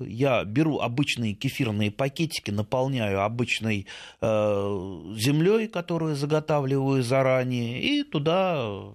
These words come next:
э, семена, на третий день прорастает, э, ну, ч-, через две недели, в принципе, уже можно высаживать. Вы говорите, через неделю, но, м, э,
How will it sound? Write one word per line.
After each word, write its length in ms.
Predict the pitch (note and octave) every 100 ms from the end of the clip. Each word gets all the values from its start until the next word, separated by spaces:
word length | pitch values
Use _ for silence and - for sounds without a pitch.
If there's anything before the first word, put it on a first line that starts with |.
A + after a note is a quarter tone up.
| F#2
э, 120 | G2
семена, 640 | - B2+ A2 G#2+ G#2+ G#2 - - - - -
на 480 | B2+ C3+ A#2+ A2 G#2+
третий 400 | - D#3+ C3 A#2+
день 240 | A#2+ G#2
прорастает, 880 | G#2 B2 C3+ D#3 - A3 A3 G3+ F3 - -
э, 640 | G#2+ G2+ G2 G2 G2 F#2+
ну, 540 | F#2+ B2 D3+ B2 G#2 F#2 F2+ G2+
ч-, 260 | - F#2+ G#2
через 300 | - B2+ A#2
две 160 | A2+ D#3
недели, 380 | B2+ G#2+ C#3 G2+
в 80 | -
принципе, 420 | A2+ A#2 - G2+
уже 160 | G2+
можно 320 | A#2 A2+ G2+ G#2
высаживать. 800 | G#2+ - A2 F#2 F2+ E2 E2+ - - - -
Вы 120 | B2+
говорите, 500 | E3 E3+ E3+ D#3+ E3
через 320 | - E3 D#3
неделю, 440 | E3+ F3 G3 D#3+ B2
но, 320 | C#3 C#3 B2
м, 800 | C3 C3+ C3+ C3+ B2+ B2 B2+ B2
э, 500 | A#2 G#2+ F#2+ B2+